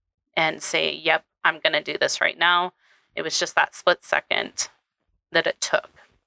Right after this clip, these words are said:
The defense described the situation as a kill or be killed situation because she was being abused.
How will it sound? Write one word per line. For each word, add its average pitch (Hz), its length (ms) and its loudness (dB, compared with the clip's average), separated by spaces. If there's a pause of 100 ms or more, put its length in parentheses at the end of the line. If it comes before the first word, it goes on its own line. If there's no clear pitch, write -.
(1040)
The 170 100 4
defense 269 520 0
described 160 400 2
the - 80 -14
situation 160 640 0
as 156 300 2
a 165 160 0
kill 170 520 0
or 180 80 6
be 165 300 -8
killed - 320 2
situation - 840 -2 (440)
because 170 340 0
she - 160 2
was 165 180 -2
being 156 320 -2
abused. - 580 -2